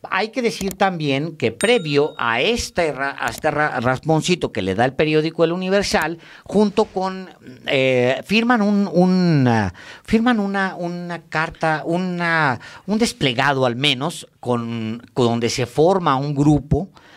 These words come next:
Álvaro, que es en el que participa también Proceso, que están la oem, La Silla Rota, El Universal, Reforma,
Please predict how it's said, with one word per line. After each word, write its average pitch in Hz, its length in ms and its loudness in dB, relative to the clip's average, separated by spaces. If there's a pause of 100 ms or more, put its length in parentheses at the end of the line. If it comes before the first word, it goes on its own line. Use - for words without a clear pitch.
(140)
Álvaro, 143 560 2
que 143 140 2
es 120 280 -2
en 120 180 2
el 113 100 0
que 120 100 -2
participa 147 840 -2
también 120 420 -2
Proceso, 156 580 2 (400)
que 131 80 -2
están 127 540 -2
la 110 240 2
oem, 165 480 2 (580)
La 113 160 -2
Silla 139 320 0
Rota, 170 540 0 (880)
El 113 220 -2
Universal, 110 840 0 (580)
Reforma, 180 880 0